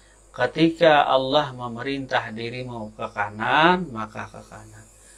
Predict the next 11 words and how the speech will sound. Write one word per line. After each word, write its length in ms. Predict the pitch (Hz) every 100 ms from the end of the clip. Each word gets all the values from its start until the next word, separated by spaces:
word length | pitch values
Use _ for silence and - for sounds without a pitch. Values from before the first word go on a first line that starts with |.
| -
Ketika 480 | - 110 117 110 104
ke 160 | 107 104
kiri, 320 | 127 127 131
ke 160 | 123 117
kiri, 400 | 151 143 135 117
bawa, 480 | 113 120 147 160 - -
bawa 400 | 113 107 117 123
perahu 400 | 113 107 113 110
ini 160 | 110 -
tadi. 200 | - - - - - _ - -
Kanan, 400 | - 117 143 139